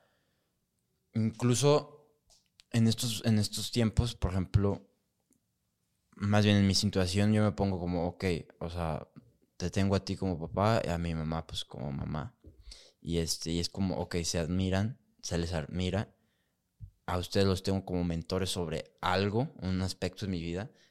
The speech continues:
pero sí es muy padre ir como, ir,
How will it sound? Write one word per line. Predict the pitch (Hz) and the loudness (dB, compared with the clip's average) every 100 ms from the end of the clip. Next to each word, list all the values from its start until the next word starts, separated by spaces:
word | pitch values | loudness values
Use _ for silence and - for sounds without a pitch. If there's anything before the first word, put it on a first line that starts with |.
| _ | _
pero | 95 92 | 0 2
sí | 87 | 4
es | 101 | 4
muy | 104 104 | 4 2
padre | - 95 92 95 107 - | 4 6 6 4 -2 -6
ir | - 101 98 104 - | -6 -4 -2 -4 -8
como, | 98 90 85 78 - _ _ _ _ _ | -4 -2 -2 -6 -10 _ _ _ _ _
ir, | 104 101 92 - | 0 0 0 -4